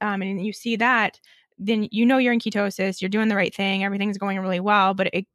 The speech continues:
it, because it gives you, like, a number reading that's really specific, it lets you know so much more information about keto for you too. So, you know, if you're, you know, the, say it's point five to three point oh, you're at point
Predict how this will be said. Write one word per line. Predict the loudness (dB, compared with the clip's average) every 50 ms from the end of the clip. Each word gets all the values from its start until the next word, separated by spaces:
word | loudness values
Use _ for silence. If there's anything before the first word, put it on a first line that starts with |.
| _ _ _
it, | -2 -2 0 -2
because | -4 -6 -6 -6 -2 0 2 2 2 0
it | -2 -2 -2
gives | -2 -2 -2 0 -2
you, | -2 -2 -2 -2 -4 -4 -4
like, | -4 -4 -2
a | -4
number | -4 -4 -4 -2 -2 0 0 2 2 2
reading | 2 2 2 2 2 2 2 0 -2 -4 -8 -14 -20 -20 _ _
that's | -4 -2 -2
really | -2 0 2 2 2 4 4 2 2 2 0
specific, | -4 -8 -8 -6 -2 -2 0 2 2 0 0 0 -4 -12 _ _ -20 _ _ _ _ -2
it | 0 0 2
lets | 2 0 0 0 -2 -2
you | 0
know | 2 2 2 0 0
so | 0 0 2
much | 2 0 0 0
more | 0 2 2 2
information | 2 0 0 -2 -2 -2 -2 -4 -4 -4 -2
about | 0 0 2 2 0 0 -4 -8 _ -8
keto | -4 0 2 2 4 2 2 2 0
for | -4 -4 -2 -2 -2
you | 0 0 2 2 2 2 0 -4
too. | -4 -2 0 0 2 0 -2 -2
So, | -2 0 0 0 0 -2 -4 -10 -18 -10 -4
you | -2
know, | -2 -2
if | -2 -2
you're, | 0 0 2 4 4 4 4 4 2 0 -6 -14 -20 _ _
you | -4 -2
know, | -2 0 0
the, | 0 0 -2 -2 -4 -4
say | -2 -2
it's | -2 -2
point | -2 -2 -2 -2 0 2
five | 2 0 0 0
to | -4
three | -4 -4 -4 -4
point | -4 -4 -4 -2 0
oh, | 0 0 0
you're | -2 0 0
at | -2 -2 -2
point | -4 -4 -4 -2 -2